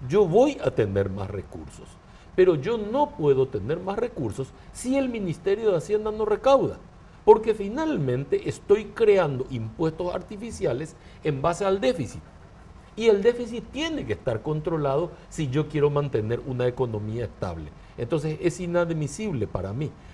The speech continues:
presentarme al Congreso con el argumento de que el problema que yo manejo es prioritario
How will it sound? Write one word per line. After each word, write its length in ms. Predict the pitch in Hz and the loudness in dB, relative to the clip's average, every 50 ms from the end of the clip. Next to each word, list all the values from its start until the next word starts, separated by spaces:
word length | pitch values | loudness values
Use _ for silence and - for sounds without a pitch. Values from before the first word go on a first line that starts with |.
| - - | -10 -2
presentarme 680 | - 143 135 127 120 113 113 110 - 151 151 165 165 170 | 2 2 2 2 0 -4 -4 -2 0 0 0 0 0 -2
al 180 | 165 170 175 165 | -2 0 -2 0
Congreso 500 | 160 175 175 180 196 220 202 - - - | 0 -2 0 2 4 4 4 4 2 -6
con 200 | - 104 98 98 | -6 -6 -6 -4
el 100 | 101 101 | -4 -4
argumento 640 | 107 110 110 104 104 104 123 147 165 170 151 170 160 | -2 -4 -4 -4 -6 -4 -4 -4 -4 -4 -4 -6 -4
de 120 | 151 147 143 | -4 -4 -6
que 120 | - 127 | -6 -4
el 100 | 110 107 | -4 -4
problema 580 | 95 - 90 87 90 120 165 202 202 165 113 80 | -6 -6 -10 -8 -4 -2 0 0 0 -2 -4 -8
que 120 | 90 85 | -8 -12
yo 120 | 87 104 120 | -10 -8 -8
manejo 420 | 143 165 180 196 202 175 - - 87 - - - - - - - | -6 -6 -6 -6 -8 -8 -8 -10 -14 -14 -16 -20 -20 -10 0 2
es 120 | 139 131 | 2 2
prioritario 800 | - - 175 196 214 220 240 240 240 - 190 151 143 156 190 196 | 2 0 2 6 6 6 4 4 2 4 4 4 4 4 2 0